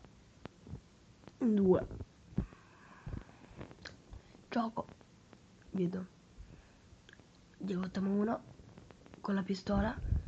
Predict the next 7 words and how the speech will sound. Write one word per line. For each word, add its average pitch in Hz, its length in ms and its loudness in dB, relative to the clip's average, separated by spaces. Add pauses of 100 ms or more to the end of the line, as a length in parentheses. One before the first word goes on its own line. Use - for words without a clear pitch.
(680)
se-, 202 200 0 (120)
S 185 240 -6
C 180 200 -6
P 175 220 -4 (800)
zero 185 320 -2
nove 202 280 0
sei. 170 300 -4